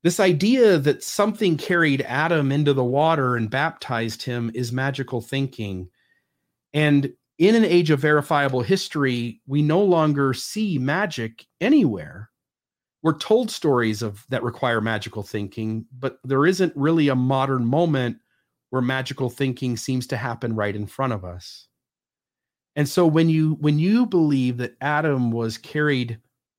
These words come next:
uh, away by the Spirit of the Lord and carried down into the water and was laid under the water and brought forth out of the water,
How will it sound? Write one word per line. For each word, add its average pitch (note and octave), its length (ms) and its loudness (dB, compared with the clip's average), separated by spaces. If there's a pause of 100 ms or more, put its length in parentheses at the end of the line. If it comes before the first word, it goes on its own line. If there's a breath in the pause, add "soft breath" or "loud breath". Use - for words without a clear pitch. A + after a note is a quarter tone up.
(1600)
uh, A2 300 -4
away C#3 420 0
by B2+ 160 -2
the A2+ 120 -6
Spirit D#3 360 0
of C3+ 60 -2
the B2+ 40 -2
Lord C3 400 2
and A#2+ 160 -4
carried D#3+ 360 -2
down C3+ 200 -2
into C#3+ 200 0
the C3 100 -2
water C3+ 400 0
and A#2+ 80 -2
was A2+ 160 -4
laid C3+ 220 -2
under C#3 160 0
the B2+ 100 -2
water A#2+ 320 0
and A2+ 100 -2
brought A#2 240 -4
forth D#3 280 0
out B2 120 -2
of A#2 60 -6
the A#2 60 -6
water, G#2+ 440 -4